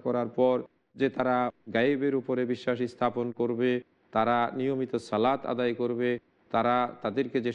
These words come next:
সম্পদ দেওয়া হয়েছে সেই সম্পদ থেকে তারা ব্যয় করবে এবং তারা এই কোরআনের উপরে পরিপূর্ণরূপে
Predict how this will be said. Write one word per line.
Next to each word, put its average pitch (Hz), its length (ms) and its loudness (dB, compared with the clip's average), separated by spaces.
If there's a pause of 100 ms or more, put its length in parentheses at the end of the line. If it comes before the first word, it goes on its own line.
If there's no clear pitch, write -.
সম্পদ 113 320 0 (100)
দেওয়া 131 220 0
হয়েছে 127 340 -2 (160)
সেই 107 240 -2
সম্পদ 101 360 -4
থেকে 135 240 -2
তারা 123 160 -2 (160)
ব্যয় 107 280 2
করবে 135 300 2 (440)
এবং 160 320 2 (160)
তারা 151 180 0 (140)
এই 135 80 2 (140)
কোরআনের 139 640 0
উপরে 127 280 0 (720)
পরিপূর্ণরূপে 151 840 2